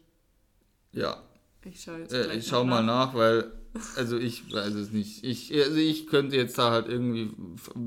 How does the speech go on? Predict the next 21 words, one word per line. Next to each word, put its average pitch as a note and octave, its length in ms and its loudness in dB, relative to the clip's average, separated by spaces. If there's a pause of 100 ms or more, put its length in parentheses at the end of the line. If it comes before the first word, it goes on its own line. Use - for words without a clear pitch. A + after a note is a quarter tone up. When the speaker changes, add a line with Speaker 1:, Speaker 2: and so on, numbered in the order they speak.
(120)
Speaker 1:
ein A#2 120 -2
paar A2 220 0
Buchstaben A#2 440 -2 (680)
hinschreiben, A#2+ 760 2
die A#2 120 2
sich A2 200 -2
ungefähr A#2 420 0
so A2 140 0
anhören. A#2 340 2
Speaker 2:
C C4 140 2
H C4 200 0
Y, G#3 520 -4
C A3+ 280 -4
H G3 180 -2
R F#3+ 340 -6
U G3 140 -6
N. F3 340 -8 (840)
Speaker 1:
Oh, F#2 40 -10
ja, D#2 640 -8
das - 260 -6
ist, - 680 -10